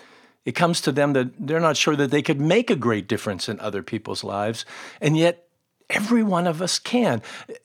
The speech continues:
Recently, I did a podcast about the fact that you are inherently different.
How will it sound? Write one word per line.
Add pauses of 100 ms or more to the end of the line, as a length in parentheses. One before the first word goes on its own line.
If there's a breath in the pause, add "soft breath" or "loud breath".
(260)
Recently,
I
did
a
podcast
about
the
fact
that
you
are
inherently
different.